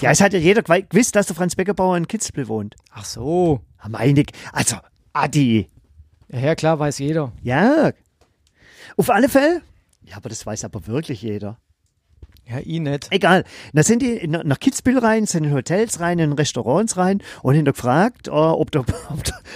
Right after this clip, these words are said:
Speaker 1: ob der Franz Beckenbauer da schon mal Abendessen war oder sonst irgendwas.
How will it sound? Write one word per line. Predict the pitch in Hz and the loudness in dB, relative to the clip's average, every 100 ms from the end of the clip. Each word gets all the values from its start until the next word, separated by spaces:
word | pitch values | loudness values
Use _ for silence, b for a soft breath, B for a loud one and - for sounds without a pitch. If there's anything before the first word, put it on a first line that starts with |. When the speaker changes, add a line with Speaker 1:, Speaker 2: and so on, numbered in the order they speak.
| B | B
Speaker 1:
ob | 156 | 0
der | 156 | 0
Franz | - 147 - | 0 -2 0
Beckenbauer | 156 202 180 180 | 0 0 2 2
da | - 156 | 2 2
schon | 156 | 2
mal | 139 | -2
Abendessen | 123 170 214 185 170 | 0 0 0 0 2
war | 175 202 | 2 2
oder | 185 | 0
sonst | - 160 - | -2 -4 -2
irgendwas. | 165 202 185 240 - | -2 -2 -2 -2 -4